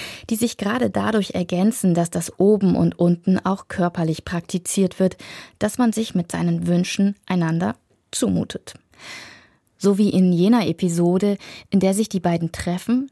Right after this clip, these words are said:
Tosch, so wie sie es begehrenswert findet, mit vorgeblich körperlichem Defekt, das eine Bein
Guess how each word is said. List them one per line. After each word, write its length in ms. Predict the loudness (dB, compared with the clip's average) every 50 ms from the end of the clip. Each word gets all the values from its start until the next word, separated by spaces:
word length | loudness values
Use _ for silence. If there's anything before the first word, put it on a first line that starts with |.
| _ -12
Tosch, 420 | -8 -6 -6 -6 -6 -8 -10 -12 -14 -20
so 240 | -8 -6 -4 -2 -2
wie 160 | -2 -2 -2
sie 240 | -2 -2 -2 -2 -2
es 220 | -4 -6 -6 -6
begehrenswert 800 | _ -8 -6 -4 -4 -4 -2 -2 -2 -2 -2 -2 -4 -4 -4 -4
findet, 380 | -4 0 2 4 4 2 2 -2 -8 -18 -10 -6
mit 180 | -4 -4 -4 -6
vorgeblich 880 | -8 -4 0 0 0 0 0 -2 -4 -4 -4 -2 -4 -4 -4 -6 -10 -8
körperlichem 640 | -4 -4 -4 -2 -4 -4 -4 -4 -2 0 0 0 0
Defekt, 720 | -2 -2 -4 -6 -10 -12 -12 -12 -12 -12 -16 -16 -18 -18 _
das 200 | -12 -12 -12 -8
eine 280 | -6 -2 0 0 0 0
Bein 260 | 0 -2 -2 -2